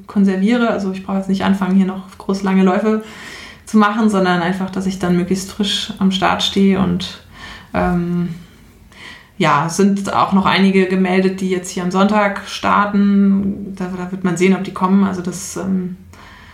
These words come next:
lass ich mich überraschen. Also es war schon oft so, dass zwanzig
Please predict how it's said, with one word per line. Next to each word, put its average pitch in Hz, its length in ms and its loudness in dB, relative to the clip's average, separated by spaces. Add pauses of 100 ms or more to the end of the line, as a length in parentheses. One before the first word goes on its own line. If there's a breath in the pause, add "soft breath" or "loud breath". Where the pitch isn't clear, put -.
(300 loud breath)
lass 226 160 0
ich 220 40 2
mich 208 140 4
überraschen. 180 420 0
Also 185 160 -4
es 180 140 -8
war 196 100 2
schon 196 140 0
oft 180 180 -4
so, 196 120 -2
dass - 420 -8 (320 loud breath)
zwanzig 185 560 -2